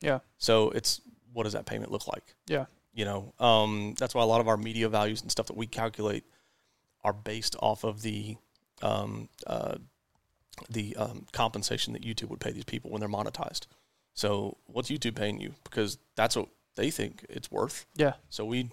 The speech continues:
Speaker 2: calculate our media values based on that, and then brands should
Speaker 1: That's
Speaker 2: keep that in
Speaker 1: interesting.
Speaker 2: mind too.
Speaker 1: Yeah, that's, I was about to say, how did you cal-,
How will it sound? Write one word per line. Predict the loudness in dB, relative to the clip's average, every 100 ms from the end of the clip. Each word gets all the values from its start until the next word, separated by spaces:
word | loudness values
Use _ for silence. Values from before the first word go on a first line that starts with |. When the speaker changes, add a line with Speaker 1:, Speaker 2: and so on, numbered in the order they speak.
| -2
Speaker 2:
calculate | 0 2 2
our | 2 0
media | 0 -4
values | -2 -2 -2
based | 0 0 0
on | -4 -4
that, | -6 -6
and | -4 -2
then |
brands | -2 -2 -4 -4
should |
Speaker 1:
That's | 0
Speaker 2:
keep | 2
that | 2
in |
Speaker 1:
interesting. | 0 -2 -2
Speaker 2:
mind | -2 -6
too. | -8 -8 _ 2
Speaker 1:
Yeah, | 4 4
that's, | 2 0 0 0
I | 4 4
was | 8
about | 6 6
to |
say, | 8 8
how | 8 6
did | 2
you | -2
cal-, | -2